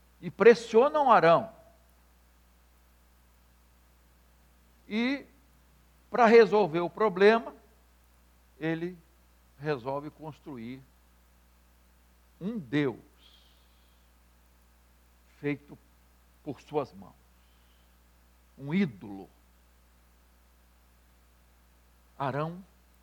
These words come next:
não foi, é a primeira vez, não é? Ah, ao longo dessa jornada, não foi a única vez, melhor dizendo,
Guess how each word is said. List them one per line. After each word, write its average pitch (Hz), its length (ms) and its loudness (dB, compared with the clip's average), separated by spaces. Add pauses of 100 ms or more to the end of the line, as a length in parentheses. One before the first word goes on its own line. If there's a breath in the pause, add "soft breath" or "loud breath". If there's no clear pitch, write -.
(240)
não 151 140 -14
foi, 170 400 -6
é 151 80 -2
a 147 40 -8
primeira 139 380 -8
vez, 139 480 -6
não 127 120 -12
é? 208 100 -10 (840)
Ah, 110 640 -4 (720)
ao 127 160 -4
longo 175 340 0
dessa 151 340 -4
jornada, 135 760 0
não 156 120 -6
foi 185 240 -2
a 151 40 4
única 180 420 -4
vez, 135 220 -6
melhor 131 220 -10
dizendo, 143 420 -8